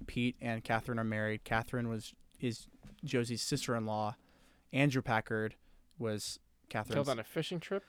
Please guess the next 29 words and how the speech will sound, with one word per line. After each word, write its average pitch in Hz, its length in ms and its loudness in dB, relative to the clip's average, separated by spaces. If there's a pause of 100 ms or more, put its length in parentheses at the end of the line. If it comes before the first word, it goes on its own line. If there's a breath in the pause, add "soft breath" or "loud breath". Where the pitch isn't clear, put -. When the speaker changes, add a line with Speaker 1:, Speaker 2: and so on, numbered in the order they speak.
(280 soft breath)
Speaker 2:
Or 151 100 0
Speaker 1:
He 180 280 8
died 160 260 8
in 165 60 8
a 147 40 6
boating 127 340 6
Speaker 2:
boating - 40 4
Speaker 1:
accident 113 460 2
Speaker 2:
accident, - 280 -14
Speaker 1:
six - 240 2
Speaker 2:
yeah. 143 60 4
Speaker 1:
months 123 240 4
ago. 104 340 -2 (180)
Speaker 2:
Mm. 131 240 -2 (240)
Speaker 1:
And 123 140 2
that 117 120 2
she, 120 360 2
and 123 140 0
now 120 300 4
Josie 117 500 0
is - 420 -4 (200)
the 113 100 0
Speaker 2:
Owns 131 240 6
the 117 80 6
Speaker 1:
heir 113 140 4
Speaker 2:
mill. 113 100 2
Speaker 1:
of 107 240 -2
the 113 80 -4
mill. 110 340 -4